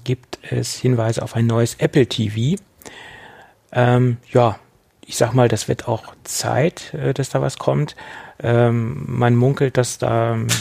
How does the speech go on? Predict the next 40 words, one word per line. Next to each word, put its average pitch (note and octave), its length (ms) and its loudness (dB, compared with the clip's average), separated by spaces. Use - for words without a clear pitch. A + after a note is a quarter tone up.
bisschen A#2+ 600 -4
mehr A2+ 160 2
Leistung B2+ 340 4
drin B2+ 220 2
sein A#2 240 2
wird, A#2+ 180 0
et A2+ 100 -6
cetera. G#2+ 300 -2
Das G#2 160 -4
Übliche, B2+ 540 0
also A2 160 -2
ein G#2 80 -4
Speedbump, C3 600 0
macht - 280 0
ja - 120 2
auch A#2+ 140 -4
Sinn, F3+ 420 2
weil C#3 480 4
wenn C3 120 0
man B2+ 200 2
die A#2+ 120 -4
ganze B2 280 2
Arcade-Geschichte, B2 1300 0
äh, - 20 -2
ein B2 200 -2
bisschen B2 280 -2
pushen E3 360 0
will C#3 260 6
und A#2 140 -2
die A2+ 40 -4
ganze A#2 220 0
Spielegeschichte C3 640 -2
ein - 20 2
bisschen A#2 220 -2
pushen A#2+ 320 2
will, A2+ 160 4
äh, A2+ 240 4
tut - 260 -4
dem A#2 180 4
Ganzen, A2+ 580 0